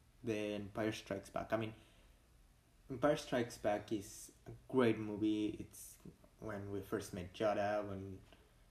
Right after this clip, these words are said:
we first, no. Yeah, I think when we first, oh well, when we first met Boba Fett,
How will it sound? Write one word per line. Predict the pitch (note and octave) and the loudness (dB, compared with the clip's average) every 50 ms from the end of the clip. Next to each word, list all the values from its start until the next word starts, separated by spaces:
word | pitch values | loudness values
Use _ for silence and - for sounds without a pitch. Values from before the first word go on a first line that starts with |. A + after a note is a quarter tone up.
| - - | -6 -2
we | - A2 | -2 -2
first, | A2 - A2+ G2+ G2 - - - - - - - - - - - - | 0 0 -2 -2 -4 -6 -10 -14 -18 -20 -20 -20 -20 -20 -18 -8 -4
no. | A#2 A2+ G2+ F#2+ - - - - - - - - - - - - - _ _ - - - - - - - - - - - - - - - - - - - - - - - - - - - | -2 -2 -2 -2 -4 -10 -14 -18 -20 -20 -20 -20 -20 -20 -20 -20 -20 _ _ -20 -20 -20 -20 -20 -20 -20 -20 -20 -20 -20 -20 -20 -20 -20 -20 -20 -20 -20 -20 -20 -20 -20 -20 -20 -14 -8
Yeah, | - D#3+ F#3+ G3+ G3 F3 C#3 A#2+ | -4 -2 0 0 2 2 2 2
I | C3 | 0
think | - - - C#3+ C#3+ C3 A#2+ | 0 0 -2 -2 0 0 -2
when | A#2 A2+ A2 G#2+ | -2 -2 -2 0
we | A2 A2+ A2+ - - | -2 -2 -2 -4 -4
first, | A2+ A2+ A2 - - - - - - | -2 -2 -2 -4 -8 -16 -4 0 2
oh | B2+ B2+ | 4 4
well, | A#2 G#2+ - - - - - - | 4 2 0 -4 -10 -16 -8 -4
when | - A2+ G#2+ G#2+ | -2 -2 -2 -2
we | G#2 | -4
first | G#2 - - F#2+ - - - - | -6 -6 -8 -8 -8 -10 -12 -10
met | G2+ G2 F#2 F2+ - - - - - - - - - | -8 -8 -8 -8 -12 -18 -20 -20 -20 -20 -20 -12 -6
Boba | - F#2+ F#2 G#2+ G#2+ - | -4 -2 -2 -2 -2 -2
Fett, | - A2 G#2+ - - - | -2 -2 -2 -4 -6 -12